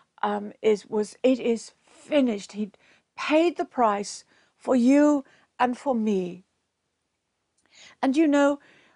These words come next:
we are so blessed in this day and age because we're in the end times. We've been learning as, as time has, has gone on by faith,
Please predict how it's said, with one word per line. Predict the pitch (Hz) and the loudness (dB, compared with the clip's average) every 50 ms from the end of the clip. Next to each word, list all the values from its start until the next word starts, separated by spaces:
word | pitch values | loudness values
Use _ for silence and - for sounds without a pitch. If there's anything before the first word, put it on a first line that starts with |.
| _ _ _ _ _ | _ _ _ _ _
we | 233 269 311 330 | 0 2 2 2
are | 294 254 | 2 0
so | - - 254 233 220 | -2 -4 -2 -2 -2
blessed | 202 202 196 208 202 - - - - | -2 -2 -4 -4 -6 -8 -12 -16 -10
in | - 220 208 | -8 -8 -6
this | 208 214 208 - - | -6 -8 -8 -10 -8
day | - 214 214 214 214 | -6 -4 -4 -4 -4
and | 208 208 | -4 -4
age | 214 220 220 214 - - | -6 -6 -8 -8 -8 -10
because | 247 - - 254 233 - | -8 -6 -4 -6 -6 -4
we're | - 262 247 240 | -2 0 2 2
in | 233 220 | 2 0
the | 202 202 196 190 | -2 -4 -4 -4
end | 180 180 190 190 | -6 -8 -10 -12
times. | - - 190 175 165 170 175 185 185 - - - _ _ _ _ _ _ _ _ _ _ _ | -12 -10 -8 -8 -6 -6 -8 -8 -10 -12 -14 -16 _ _ _ _ _ _ _ _ _ _ _
We've | - 277 311 - - | -2 -2 -2 0 0
been | 262 247 233 226 | -2 -2 0 -2
learning | 226 247 262 285 302 320 320 311 302 - | 0 0 0 0 0 0 -2 -2 -4 -6
as, | - 220 208 - - | -6 -8 -8 -6 -6
as | - 214 208 - | -8 -8 -8 -10
time | - - 226 233 233 233 233 | -12 -10 -8 -8 -6 -6 -8
has, | 226 208 - - _ | -8 -10 -12 -10 _
has | 220 214 - | -8 -8 -8
gone | - - 220 214 214 | -10 -8 -6 -4 -2
on | 214 220 226 233 240 262 - - - - - _ _ | -2 0 0 0 -2 -4 -8 -18 -20 -20 -20 _ _
by | - 208 208 208 | 0 0 0 0
faith, | - - - - 294 277 294 269 - 247 | -2 -6 0 2 4 4 4 2 -2 -8